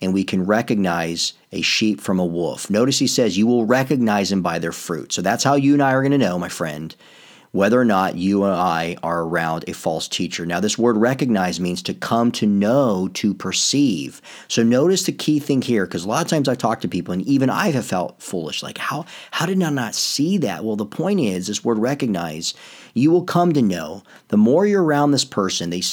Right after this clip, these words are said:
they, they seem to look like a sheep from a distance. They sound like a sheep. They smell even like one. But after a while, you'll start realizing, "This isn't really a sheep. This is not acting like a sheep. What is going on here?" So this idea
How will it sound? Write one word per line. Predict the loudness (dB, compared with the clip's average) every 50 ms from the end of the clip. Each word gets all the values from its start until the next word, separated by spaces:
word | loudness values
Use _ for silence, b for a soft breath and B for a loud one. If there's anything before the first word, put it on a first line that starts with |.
| -6 -6 -4
they, | -4 -4 -2
they | -2 -4 -4
seem | -4 -2 0 0 2 2 2 2
to | 2
look | 2 2 0 0
like | -2 -4 -4 -4 -8 -8
a | -8 -6
sheep | -6 -4 -4 -4 -4 -6
from | -6 -8 -8
a | -6 -8
distance. | -8 -8 -8 -8 -6 -6 -6 -8 -6 -8 -8 -10 B B B B B B B B -4
They | -2 0 2
sound | 2 2 2 2 2 2 2 2 2 4 4 2 2 0
like | 0 -2 -2 -2 -4
a | -4
sheep. | -6 -4 -4 -4 -4 -2
They | -2 0 0 0
smell | 0 0 0 0 -2 -2 -2 -2 0 0
even | 0 0 0 0 -2 -4
like | -4 -6 -8 -8
one. | -10 -10 -8 -8 -10 -12 -16 -20 b b b b b b b b b 0
But | 0 2
after | 0 0 -2 -2 -2 0 2 2
a | 2
while, | 4 4 4 4 4 4 2 2 2
you'll | 2 0
start | 0 0 0 2 2
realizing, | 2 2 2 2 2 0 0 -2 -4 -4 -4 -4 -4 -4 -4
"This | -2 -2 0 0 0 0
isn't | 0 2 2 2 2
really | 4 4 4 4 2 0
a |
sheep. | 0 -2 0 -2 0 0
This | 0 0 0
is | 0 0
not | 2 2 2 0 0
acting | -2 -4 -4 -4 -2 -2 -2 -2
like | -2 -4 -6
a | -8
sheep. | -8 -6 -6 -6 -2 -2
What | 0 0 0
is | 0 0
going | -2 -2 -2 -2 -2
on | -4 -4 -6 -6
here?" | -8 -10 -10 -8 -6
So | -2 0
this | 0 2 2 2
idea | 2 2 2 2 4 4 4 4 2 0 -2 -4 -8